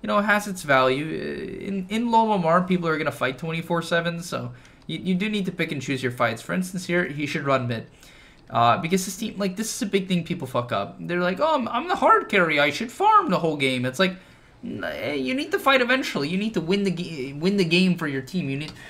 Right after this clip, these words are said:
which you can do by farming, kind of, but eventually you have to help them out, right? So, f-, for instance, they get a great sniper pick off that you see them chasing, and y-, you're, you're at a decent timing. I mean, he's poor. Don't get me wrong. He is, like,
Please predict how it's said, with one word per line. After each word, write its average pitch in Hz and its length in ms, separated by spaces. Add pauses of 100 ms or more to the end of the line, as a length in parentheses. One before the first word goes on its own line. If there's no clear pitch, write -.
(140)
which 208 180
you 240 80
can 190 180
do 339 160
by 190 140
farming, 175 520
kind 226 280
of, 170 340 (160)
but 185 120
eventually 254 380
you 214 40
have 220 80
to 180 80
help 226 220
them 208 100
out, 247 280 (500)
right? 185 120
So, 202 180
f-, 190 200
for 196 80
instance, 220 300
they 196 80
get 190 100
a 180 60
great 208 260
sniper 240 300
pick 170 180
off 139 320
that 165 140
you 185 100
see 226 300
them 214 160
chasing, 165 640 (520)
and 180 240
y-, 185 220
you're, 202 300
you're 202 260
at 254 160
a 254 60
decent 196 480
timing. 156 420
I 131 100
mean, 160 120
he's 196 160
poor. 131 340
Don't 139 240
get 151 100
me 131 100
wrong. 123 280
He 175 160
is, 135 100
like, 127 140